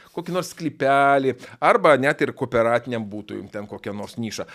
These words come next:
Viskas, e, čia buvo tvarkoma iš esmės, jeigu tu pažįsti K G B istą per jį. E, nu, net ir vidutinio rango kokį nors, jeigu aš tą labai gerai irgi prisimenu, nes, e, man pasakojo žmonės tuo metu,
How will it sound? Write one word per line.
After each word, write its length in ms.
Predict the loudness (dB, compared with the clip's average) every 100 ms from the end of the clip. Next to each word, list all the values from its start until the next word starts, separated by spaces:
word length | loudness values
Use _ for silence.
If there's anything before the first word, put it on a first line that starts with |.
| -14
Viskas, 400 | -4 -2 2 0 0
e, 140 | -2
čia 240 | 0 2 2
buvo 240 | 2 -2
tvarkoma 460 | 0 0 0 -4 -4
iš 220 | -6 -6
esmės, 300 | -4 -4 -4
jeigu 220 | -6 -6 -10
tu 80 | -6
pažįsti 460 | -4 -4 -8 -8
K 80 | -6
G 140 | -6 -6
B 80 | -8
istą 220 | -10 -4
per 160 | 0 0
jį. 300 | 0 -4 -6
E, 420 | -12 -10 0 2 2
nu, 220 | -2 -2
net 240 | -2 0
ir 80 | -2
vidutinio 540 | -4 -4 -4 -2 2 2
rango 240 | 2 -2
kokį 240 | -2 -4 -4
nors, 220 | -4 -4
jeigu 200 | -6 -6
aš 140 | -6 -6 -8
tą 160 | -2 0
labai 160 | 0 -2
gerai 240 | 0 -2 -2
irgi 260 | -10 -12
prisimenu, 560 | -8 -8 -6 -4 -4 -6 -12 -20 -16
nes, 340 | -6 -2 -2
e, 140 | 2 2 2 -2 _ -20 -14 -10 -10 -4
man 160 | -4 0
pasakojo 480 | -2 -2 -6 -6
žmonės 380 | -6 -8 -8 -6
tuo 80 | -4
metu, 320 | -4 -4 -6